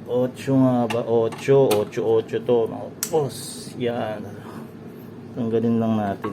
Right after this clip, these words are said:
yan. Ilan ba to? Hindi ko alam kung tatlo lang ata to.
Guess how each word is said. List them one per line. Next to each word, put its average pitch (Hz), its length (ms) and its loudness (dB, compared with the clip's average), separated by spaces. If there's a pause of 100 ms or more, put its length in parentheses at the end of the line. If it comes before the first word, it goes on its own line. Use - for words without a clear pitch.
yan. - 180 -8 (640)
Ilan 127 320 6
ba 107 80 4
to? - 160 -8
Hindi 113 160 -4
ko 139 240 0
alam 160 160 -6
kung 117 160 -4 (840)
tatlo 110 300 0
lang 110 240 6
ata 107 560 2
to. - 160 -6